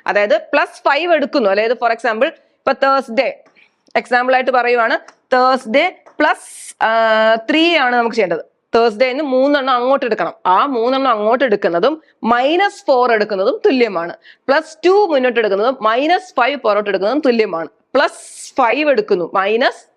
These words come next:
ടു പുറകോട്ട് എടുക്കുന്നതും തുല്യമാണ്. ആ പറഞ്ഞത് മനസ്സിലായോ? എന്താ നമ്മുടെ ആ സെവൻ, ഒരാഴ്ച എന്നാൽ ഏഴ് ദിവസമല്ലേ, ആ സെവനിൽ നിന്ന് ത്രീ കുറച്ചാൽ എന്താ? ഫോർ കിട്ടും. അതാണ് മൈനസ് ഫോർ ിലോട്ട് എടുക്കുന്നത്.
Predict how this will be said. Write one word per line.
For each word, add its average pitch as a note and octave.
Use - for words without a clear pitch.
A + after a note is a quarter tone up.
ടു D4+
പുറകോട്ട് A3
എടുക്കുന്നതും G3+
തുല്യമാണ്. A3+
ആ B3+
പറഞ്ഞത് C4
മനസ്സിലായോ? B3
എന്താ B3
നമ്മുടെ A#3+
ആ -
സെവൻ, C#4
ഒരാഴ്ച A#3
എന്നാൽ C#4
ഏഴ് C#4
ദിവസമല്ലേ, C#4
ആ A3+
സെവനിൽ B3
നിന്ന് C4
ത്രീ B3
കുറച്ചാൽ B3
എന്താ? A#3+
ഫോർ A3+
കിട്ടും. G3
അതാണ് G#3+
മൈനസ് G3+
ഫോർ ിലോട്ട് G3
എടുക്കുന്നത്. E3